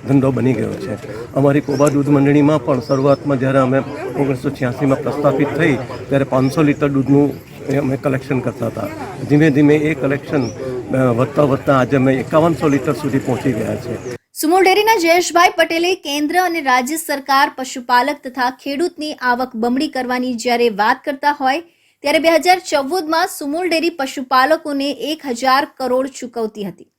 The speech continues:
Speaker 2: જે હાલ બે હજાર ચોવીસમાં ચાર હજાર કરોડ ચૂકવતી થઈ છે.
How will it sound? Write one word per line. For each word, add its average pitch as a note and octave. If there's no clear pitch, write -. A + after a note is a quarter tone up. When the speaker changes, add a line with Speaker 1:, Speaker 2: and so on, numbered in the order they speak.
Speaker 2:
જે A3+
હાલ A#3+
બે A#3+
હજાર A#3+
ચોવીસમાં B3
ચાર B3+
હજાર A#3+
કરોડ A#3+
ચૂકવતી A3+
થઈ E3
છે. -